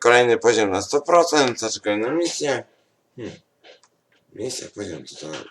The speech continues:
za różnica. Ja, ja mówię, misja po prostu. No.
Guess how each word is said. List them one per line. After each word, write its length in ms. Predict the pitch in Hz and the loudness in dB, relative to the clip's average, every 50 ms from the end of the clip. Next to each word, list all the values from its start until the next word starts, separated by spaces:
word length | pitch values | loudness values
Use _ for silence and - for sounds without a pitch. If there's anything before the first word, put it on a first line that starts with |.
| _ | _
za 160 | - - 85 95 | -12 -8 -6 -6
różnica. 480 | 95 101 - 156 156 - 147 147 143 - _ _ - - _ _ _ - - _ _ _ _ _ _ _ _ _ _ _ - _ _ _ - - - | -6 -6 -6 -6 -6 -4 -4 -4 -6 -8 _ _ -20 -20 _ _ _ -20 -20 _ _ _ _ _ _ _ _ _ _ _ -20 _ _ _ -20 -12 -8
Ja, 240 | - - - - - | -6 -6 -6 -6 -6
ja 160 | - 262 262 254 | -4 -2 0 0
mówię, 220 | 135 117 101 101 | 0 0 -2 -4
misja 340 | 117 131 139 - - 120 107 | -4 -4 -6 -4 -6 -6 -6
po 100 | 98 110 | -6 -6
prostu. 440 | 113 113 110 107 104 - 110 107 104 _ _ _ - - - - - _ _ _ _ _ - _ _ _ - | -4 -4 -4 -4 -4 -6 -6 -8 -8 _ _ _ -16 -14 -14 -14 -16 _ _ _ _ _ -20 _ _ _ -6
No. 340 | 127 120 110 82 64 58 | -2 0 2 2 2 0